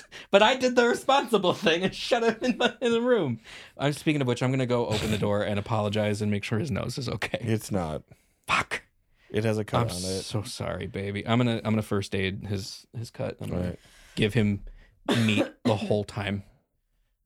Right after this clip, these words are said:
Speaker 1: Just, just
Speaker 2: He's gonna have the shits.
Speaker 1: That's fine. I'll clean up after the shits. He deserves. I'm gonna just maybe. Oh, I can't just leave him in the courtyard. He's gonna kill something. <laughs> Wait, am I allowed to have pets in this residence?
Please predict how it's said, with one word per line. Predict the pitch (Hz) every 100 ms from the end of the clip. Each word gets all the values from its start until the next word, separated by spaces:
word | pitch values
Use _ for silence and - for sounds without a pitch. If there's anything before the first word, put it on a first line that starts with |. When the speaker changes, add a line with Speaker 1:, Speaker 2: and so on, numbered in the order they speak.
| -
Speaker 1:
Just, | - - - 190
just | - 131 - - -
Speaker 2:
He's | 110
gonna | 104
have | 95
the | -
shits. | - - 87 - -
Speaker 1:
That's | 117 120 -
fine. | - 101 101 98
I'll | 117
clean | 113 131 113
up | 107
after | 104 - 98
the |
shits. | 98 - 98 - -
He | 120
deserves. | 120 110 107 104 101 - - - - -
I'm | 104
gonna | 107
just | 104 127
maybe. | - 76 55 - _ _ -
Oh, |
I | 95
can't | - -
just | - 120
leave | -
him | -
in |
the | -
courtyard. | - 113 104
He's | 101
gonna | -
kill | - -
something. | - - 214 - 233 -
<laughs> | 339 339 - - - - - - - - - _ - - - - - -
Wait, | 123 135 117 - _ _ _ -
am |
I | 127
allowed | 147 165
to | 170
have | 180 -
pets | - -
in | 127
this | 131 -
residence? | 131 139 - -